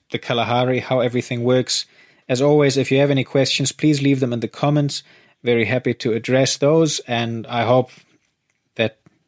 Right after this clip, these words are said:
people enjoyed this podcast. The next episode is going to be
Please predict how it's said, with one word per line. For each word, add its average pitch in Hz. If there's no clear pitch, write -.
people 117
enjoyed 113
this 104
podcast. -
The 147
next 165
episode 147
is 135
going 139
to 139
be 135